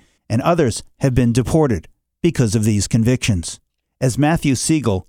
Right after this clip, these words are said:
legal director of the A C L U of Massachusetts, said, quote, "Today is a major victory for justice and fairness and for thousands of people in the Commonwealth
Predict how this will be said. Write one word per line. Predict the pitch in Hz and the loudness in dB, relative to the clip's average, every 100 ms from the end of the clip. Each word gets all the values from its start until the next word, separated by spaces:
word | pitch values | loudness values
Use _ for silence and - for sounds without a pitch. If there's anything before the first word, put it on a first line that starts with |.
| - | -4
legal | 151 160 131 | -2 0 0
director | 107 110 - 107 | 0 0 0 -2
of | 98 | -2
the | 120 | -4
A | 123 127 | -2 -2
C | - 120 | -2 0
L | 113 | 0
U | 110 113 | 0 0
of | 98 | 0
Massachusetts, | 110 110 - 98 131 - 110 - | 0 -2 -4 -2 -2 -2 -4 -2
said, | 120 110 - - | -2 -2 -6 -4
quote, | 143 131 - - _ - | 0 0 -4 -16 _ -2
"Today | 165 180 190 | 2 4 2
is | 165 | 2
a | 165 | 2
major | 160 208 170 190 | 2 2 2 2
victory | 131 185 - 180 165 | 2 0 2 0 0
for | 165 | 0
justice | 135 151 151 - 143 151 | 0 0 0 0 -2 0
and | 139 | 0
fairness | 151 139 127 110 - _ _ | 0 2 0 -2 -6 _ _
and | 123 | -4
for | 127 | 0
thousands | 131 147 147 151 139 131 | 0 0 2 2 0 0
of | 135 | 0
people | 151 143 139 | 0 0 2
in | 131 | 2
the | 123 | 0
Commonwealth | - 139 135 127 127 | 0 0 2 2 2